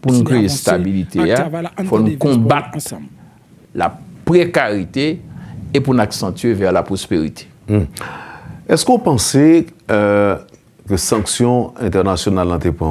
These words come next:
Speaker 3: contre des personnalités politiques, est-ce qu'on pensait que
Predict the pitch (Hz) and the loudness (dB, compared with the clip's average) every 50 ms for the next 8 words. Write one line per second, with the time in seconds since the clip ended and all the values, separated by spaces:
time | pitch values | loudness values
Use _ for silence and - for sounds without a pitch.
0 | 73 - - 143 143 123 107 95 98 82 - - 85 80 - - 87 82 82 80 | -2 0 2 2 2 4 2 2 0 -2 -2 -2 -2 -2 -2 -4 -2 -2 0 0
1 | 78 71 82 78 71 - 76 78 73 65 - - 95 95 - - - - - - | 0 0 0 -2 -2 0 -2 -2 -2 -2 -2 -2 -2 -2 -4 -12 -20 -20 -20 -20
2 | - - - - - - 110 104 - - 143 131 131 - 127 113 101 - - 131 | -20 -20 -20 -10 -4 -2 -2 0 2 2 2 2 2 0 0 0 0 -2 0 0
3 | 127 113 - - - 107 101 101 98 95 92 | 0 0 0 0 2 2 4 4 4 4 2